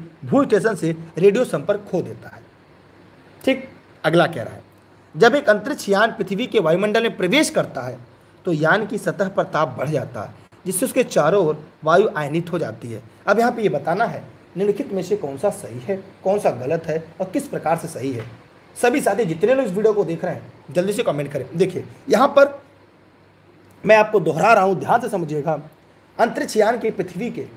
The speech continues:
वायुमंडल में जब प्रवेश करता है, घुसता है, तो जो वायु के कण होते हैं, लड़ने लगते हैं, टकराने लगते हैं,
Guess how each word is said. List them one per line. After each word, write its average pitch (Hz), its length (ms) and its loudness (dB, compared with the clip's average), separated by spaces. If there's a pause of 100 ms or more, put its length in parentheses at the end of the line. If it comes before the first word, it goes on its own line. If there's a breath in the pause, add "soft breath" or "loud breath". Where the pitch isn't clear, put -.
वायुमंडल 185 380 2
में 226 100 -2
जब 202 160 0
प्रवेश 170 280 2
करता 170 260 -2
है, 127 100 -4
घुसता 196 300 2
है, 143 160 0 (360)
तो 208 60 0
जो 196 140 4
वायु 160 200 2
के 208 100 2
कण 214 220 2
होते 165 260 0
हैं, 156 160 -8 (800)
लड़ने 202 300 6
लगते 226 260 0
हैं, 175 120 -2
टकराने 185 200 2
लगते 233 280 0
हैं, 196 180 -4